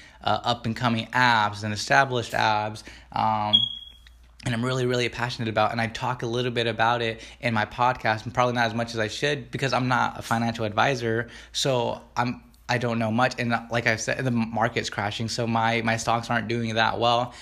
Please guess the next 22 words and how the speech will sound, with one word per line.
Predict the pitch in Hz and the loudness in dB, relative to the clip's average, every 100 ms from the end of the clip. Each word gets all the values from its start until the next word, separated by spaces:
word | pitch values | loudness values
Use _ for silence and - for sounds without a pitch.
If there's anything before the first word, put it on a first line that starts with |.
| - - - | -20 -20 -6
I | 131 | 0
don't | 127 120 | 2 2
think | 123 117 | 0 -2
they're | 117 | 0
gonna | 113 110 | -2 -2
pay | 120 123 | 0 0
off | 127 - | 0 0
for | |
another | 117 120 107 | 0 0 -2
twenty | - 123 110 | 0 0 0
years, | 117 123 | 0 0
and | 117 | 0
that's | 120 | 0
why | 123 | 0
I'm | 117 | 0
so | 117 117 - - - - _ _ - | 0 0 -4 -16 -20 -20 _ _ -10
passionate | - 120 - 120 | -4 -2 0 0
about | 113 110 | 2 2
this | 110 101 | 0 -6
podcast, | - 127 139 - 110 107 - | -2 -2 -2 -2 0 0 -2
because | 120 117 | -4 -2
I'm, | 117 | -4